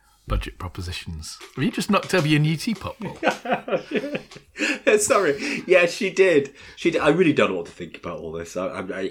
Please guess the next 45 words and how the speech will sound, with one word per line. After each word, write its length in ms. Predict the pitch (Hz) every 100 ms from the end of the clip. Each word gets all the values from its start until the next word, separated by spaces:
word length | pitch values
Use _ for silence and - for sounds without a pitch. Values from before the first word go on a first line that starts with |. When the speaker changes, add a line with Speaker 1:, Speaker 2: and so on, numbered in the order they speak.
| -
Speaker 2:
I, 120 | 98
it's, 640 | - 101 101 - - - -
it's 280 | 113 -
gone 460 | - - 156 160 156
beyond 540 | - 135 147 143 120
the 100 | 113 110
farcical 760 | 110 110 110 113 - 107 95
and 140 | 90 95
the 80 | 92
grotesque. 680 | 90 90 - 87 - - - _ -
Uh, 160 | 87 - -
it, 160 | - 92
it's 120 | 101 -
become 300 | 104 123 104
a 40 |
crime 280 | - 90 82
of 100 | 80
humanity, 460 | 85 78 92 -
hasn't 280 | 78 - 85
it, 40 | 73
this 160 | 78
new 120 | 87 80
government? 480 | 78 76 73 73
So 200 | - 87
I 100 | -
really 220 | 87 90 82
don't 220 | 82 71
know 80 | 69
what 120 | -
to 60 | -
say 220 | 76 69
about 240 | 78 87
it. 60 | 80
I'm, 160 | 80 78
I'm, 220 | 85 - _ _ _ _ _
I'm 160 | 95 90
lost 240 | 76 -
for 100 | -
words, 420 | 80 73 65 - 82
I 80 |
have 100 | 80
to 100 | 80
say 200 | 78 67 78
that. 140 | 80 _ - _ _ _ _
Speaker 1:
This 380 | 151 214 - -